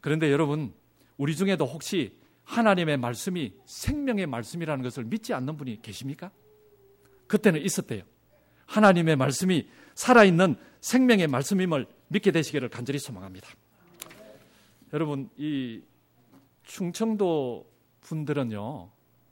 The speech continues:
반응이 좀 늦대요. 그, 제가 오늘 이렇게, 민원식 장로님도 충청도 고향이세요? 고향이 충청도시죠?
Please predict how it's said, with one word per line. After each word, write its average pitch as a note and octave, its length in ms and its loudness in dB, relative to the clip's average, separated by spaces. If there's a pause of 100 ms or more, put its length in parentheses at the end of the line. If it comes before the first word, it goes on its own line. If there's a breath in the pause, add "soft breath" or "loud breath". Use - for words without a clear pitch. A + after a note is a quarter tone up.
반응이 E3 540 -4
좀 B2 280 -8
늦대요. G2 680 -8 (580 soft breath)
그, F3 120 -8
제가 D#3+ 200 -4
오늘 F3 480 -2
이렇게, D3 200 -8
민원식 G#3 440 -4
장로님도 C#3+ 400 -6
충청도 G3+ 420 -8
고향이세요? C3 500 -8 (1400)
고향이 G3+ 280 2
충청도시죠? C3+ 720 -6